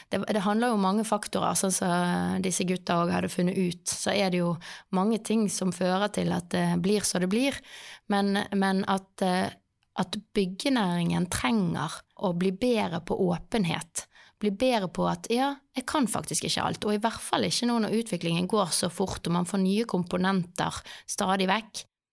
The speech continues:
Så tenker jeg at vi må, vi må alle være åpne om at, «Du, det der har ikke jeg gjort før, så det der må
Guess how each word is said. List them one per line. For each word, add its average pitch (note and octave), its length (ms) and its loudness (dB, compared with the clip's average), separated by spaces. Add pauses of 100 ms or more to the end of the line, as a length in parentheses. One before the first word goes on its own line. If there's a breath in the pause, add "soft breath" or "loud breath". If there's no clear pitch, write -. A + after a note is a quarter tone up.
Så A3 220 2
tenker G#3+ 340 2
jeg F#3+ 140 4
at F3 160 -4
vi G3 100 4
må, F#3 160 4 (240)
vi F#3+ 120 4
må F#3+ 180 4
alle G3 300 4
være F#3 260 2
åpne F3 420 0
om E3+ 80 2
at, F3 220 -4 (320 loud breath)
«Du, E3 80 0
det F3 120 0
der A3 200 2
har G3+ 160 0
ikke A3+ 160 0
jeg - 80 0
gjort - 160 -8
før, F3 160 -4
så - 180 -2
det G#3 140 2
der F#3 160 2
må G3+ 160 2